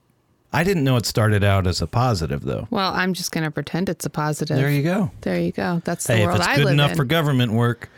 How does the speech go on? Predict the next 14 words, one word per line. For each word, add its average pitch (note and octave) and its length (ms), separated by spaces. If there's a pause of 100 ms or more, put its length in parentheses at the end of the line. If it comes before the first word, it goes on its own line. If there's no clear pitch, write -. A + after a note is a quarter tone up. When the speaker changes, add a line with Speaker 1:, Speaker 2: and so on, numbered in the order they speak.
Speaker 2:
It's - 80 (140)
Speaker 1:
it's - 20
Speaker 2:
good E3+ 160
Speaker 1:
good C#3+ 140
Speaker 2:
enough C3 140
Speaker 1:
enough F3 80
Speaker 2:
for G3+ 160
Speaker 1:
for - 40
Speaker 2:
me. E3+ 460
Speaker 1:
me. G#2 420 (840)
That's G#2+ 200
right. F2+ 240 (160)
Speaker 2:
Yeah. - 300 (680)
Okay, F#3 440